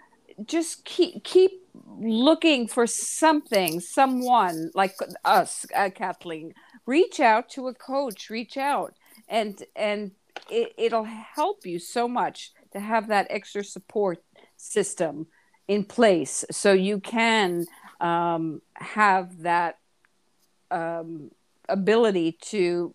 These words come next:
maneuver much more easily through these dark times. And it,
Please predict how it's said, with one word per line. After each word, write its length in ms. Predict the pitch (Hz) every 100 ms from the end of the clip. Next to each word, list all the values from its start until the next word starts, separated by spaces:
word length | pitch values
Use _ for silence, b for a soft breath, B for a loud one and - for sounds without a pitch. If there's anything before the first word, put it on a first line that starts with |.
| -
maneuver 960 | 190 196 202 208 240 277 208 170 156 - -
much 440 | 180 226 247 -
more 180 | 202 175 -
easily 460 | 175 160 165 165
through 280 | 156 - 180
these 240 | 165 156 -
dark 300 | 165 160 -
times. 500 | 170 160 160 160 - b b b b
And 220 | - 170 165
it, 280 | 180 170